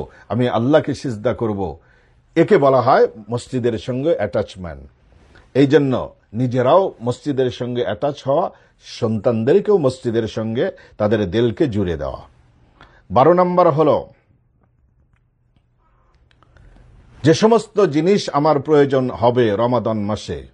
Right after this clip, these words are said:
সেগুলোকে এখন থেকেই বাজারঘাট করে নেওয়া।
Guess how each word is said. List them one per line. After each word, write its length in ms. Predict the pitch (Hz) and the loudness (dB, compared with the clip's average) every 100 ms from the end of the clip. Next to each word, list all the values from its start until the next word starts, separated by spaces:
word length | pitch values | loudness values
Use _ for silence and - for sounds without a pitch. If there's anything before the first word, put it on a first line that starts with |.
| _ _ _ _ _ _ _ _ _ _ _ _ | _ _ _ _ _ _ _ _ _ _ _ _
সেগুলোকে 480 | - 147 151 170 196 | 0 4 4 4 4
এখন 360 | 165 131 - 160 156 | 2 0 -2 -6 -6
থেকেই 340 | 147 160 247 240 _ _ _ _ _ | -4 -2 -2 -4 _ _ _ _ _
বাজারঘাট 520 | 110 113 113 87 117 - | -4 0 0 -2 -8 -6
করে 220 | 117 87 | -8 -8
নেওয়া। 260 | 80 67 | -10 -14